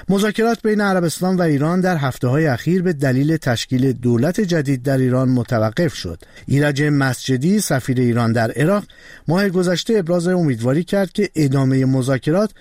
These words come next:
منجر به شروع به کار نمایندگی‌های دیپلماتیک دو کشور ایران و عربستان شود.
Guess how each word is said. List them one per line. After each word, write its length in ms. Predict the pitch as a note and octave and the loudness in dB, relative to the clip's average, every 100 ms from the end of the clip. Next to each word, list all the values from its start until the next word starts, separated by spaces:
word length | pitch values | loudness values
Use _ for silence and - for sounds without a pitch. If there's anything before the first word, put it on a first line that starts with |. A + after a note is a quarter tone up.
| - - D3 | -20 -6 -2
منجر 420 | E3 F3+ G#3 A#3 | 0 2 0 0
به 140 | G#3+ | -2
شروع 480 | E3+ - D3 E3 F3 | -2 -2 0 2 0
به 120 | D3 | 0
کار 340 | A#2+ D3 D3 D#3 | -2 0 0 0
نمایندگی‌های 840 | C#3+ B2 A#2+ A2+ G#2 A2+ C3+ D#3 | 0 0 0 0 0 0 0 0
دیپلماتیک 960 | B2+ A#2+ A#2 A#2 G#2 - - B2 A#2+ A#2 - | 0 -2 0 0 -2 -6 -4 0 0 -4 -6
دو 120 | A2+ A#2 | -4 -2
کشور 420 | - G#2+ - B2 | -2 -2 -2 0
ایران 400 | A#2+ G#2 G#2+ A2 | 0 0 0 0
و 40 | |
عربستان 580 | A2 A2 G#2 - D#3 G2+ | 0 0 0 -2 -2 -4
شود. 360 | - - - | -6 -12 -16